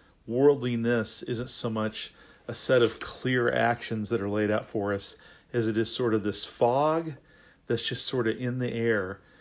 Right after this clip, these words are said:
that we can constantly breathe in unless we are careful to guard against it. And that's what John is exhorting us to do.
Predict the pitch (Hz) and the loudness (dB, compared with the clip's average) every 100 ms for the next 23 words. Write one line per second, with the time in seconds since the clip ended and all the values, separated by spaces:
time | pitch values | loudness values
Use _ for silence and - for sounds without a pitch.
0 | - _ 117 117 127 123 104 - 120 117 | -20 _ -2 0 -2 -4 -6 -6 -4 -4
1 | - 127 120 110 107 98 107 101 101 104 | -6 -12 -8 -4 -2 -2 -2 -4 -6 -6
2 | 107 104 - 110 95 - - 139 135 131 | -4 -6 -4 -2 -2 -4 -4 0 0 0
3 | 107 98 - _ _ _ _ _ _ - | -2 -2 -8 _ _ _ _ _ _ -10
4 | 117 107 101 92 98 92 - 98 - - | -2 0 0 0 -6 -6 -10 -10 -12 -16
5 | _ _ - 143 160 - 151 135 120 117 | _ _ -6 0 0 2 0 4 4 2
6 | 110 113 117 110 107 110 - 101 113 | -2 -2 0 0 0 -2 -4 -4 -2